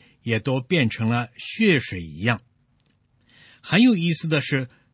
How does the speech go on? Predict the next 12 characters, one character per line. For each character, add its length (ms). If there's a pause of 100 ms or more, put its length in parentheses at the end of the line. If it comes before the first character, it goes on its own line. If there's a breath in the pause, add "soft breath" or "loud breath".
(180)
在 140
第 240
三 320
个 100
号 240
角 220
被 240
吹 240
响 240
的 80
时 160
候， 220